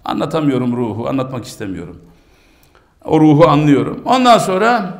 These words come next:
bir türlü böyle ayağını da indiremiyor. "Ya," dedi, "işte hangi çağ, hangi dönem, bu takkedir, sakaldır, sarıktır, işte şudur budur,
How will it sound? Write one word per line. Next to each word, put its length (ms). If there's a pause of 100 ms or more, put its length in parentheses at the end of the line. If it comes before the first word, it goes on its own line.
bir 140
türlü 280
böyle 360
ayağını 380
da 80
indiremiyor. 600 (880)
"Ya," 300
dedi, 180
"işte 200
hangi 360
çağ, 220
hangi 320
dönem, 280
bu 120
takkedir, 480
sakaldır, 600
sarıktır, 560
işte 300
şudur 380
budur, 280